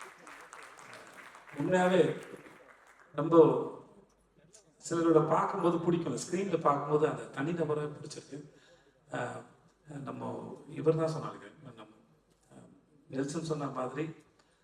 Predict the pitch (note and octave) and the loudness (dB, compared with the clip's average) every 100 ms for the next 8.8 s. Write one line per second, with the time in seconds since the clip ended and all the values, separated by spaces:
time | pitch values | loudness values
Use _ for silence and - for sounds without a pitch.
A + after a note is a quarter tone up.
0 | _ - - A#2+ - _ _ D#3 E3+ G3 | _ -20 -20 -20 -20 _ _ -8 -4 -4
1 | F#3+ E3 D#3 D3 D3+ F3+ - F#3 - G3+ | -4 -4 -2 -2 -4 -8 -8 -10 -6 -6
2 | - F3 - D#3 C#3+ D3 E3 E3 - _ | -6 -8 -6 -8 -2 -2 -2 -8 -14 _
3 | - - C#3+ D#3+ D#3+ F3+ D3+ D3 E3 C#3+ | -20 -8 -2 0 0 0 -2 -2 -2 -2
4 | - - - - - _ - _ _ _ | -4 -12 -16 -20 -20 _ -20 _ _ _
5 | - D3 D3 C#3+ D#3+ F#3 F#3 G3 G3 - | -10 -6 -4 -4 -4 -2 -2 -2 -6 -12
6 | - - - - - D#3 - - D3+ - | -12 -10 -12 -16 -10 -10 -10 -12 -12 -12
7 | - - _ _ _ _ - - C3+ D#3 | -18 -20 _ _ _ _ -20 -12 -4 4
8 | D#3+ D3 C3 - - - - C#3 | 4 4 0 -4 -8 -8 -14 -18